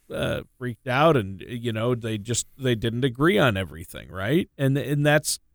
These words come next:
that's typical. You're not gonna agree on everything. Everybody's different. Everybody interprets things differently.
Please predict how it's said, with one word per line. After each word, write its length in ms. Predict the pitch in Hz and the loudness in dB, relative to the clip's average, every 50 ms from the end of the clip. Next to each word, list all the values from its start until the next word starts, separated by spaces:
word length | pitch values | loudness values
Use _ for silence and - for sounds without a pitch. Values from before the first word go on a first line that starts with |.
| _ _ _ | _ _ _
that's 220 | 147 147 - - | 0 2 2 0
typical. 560 | - - 190 214 - - 139 - - 110 95 | 4 4 4 6 6 4 2 2 0 0 2
You're 120 | 107 127 143 | 4 4 6
not 260 | 147 147 165 180 - | 6 6 6 4 4
gonna 180 | 139 131 120 104 | 4 4 4 4
agree 300 | 104 101 104 92 92 98 | 4 4 2 2 4 2
on 160 | 87 82 87 | 0 0 0
everything. 500 | 92 92 87 98 95 - - 131 147 151 | -2 -2 -2 -4 -4 -2 0 2 6 6
Everybody's 480 | 131 113 117 120 117 123 120 110 92 | 6 6 6 4 4 6 4 4 2
different. 360 | 107 131 131 120 - 165 151 143 | 2 2 0 2 4 4 4 4
Everybody 340 | 131 120 135 131 127 135 | 4 4 2 4 4 2
interprets 640 | 131 123 110 - - - - - - 143 131 - - | 2 2 0 -2 0 0 0 0 2 0 -4 -4 -4
things 260 | - 139 135 123 113 | -2 0 0 0 0
differently. 540 | 110 120 127 117 131 135 135 131 135 139 - | -2 -4 -6 -4 -2 -4 -2 2 2 2 2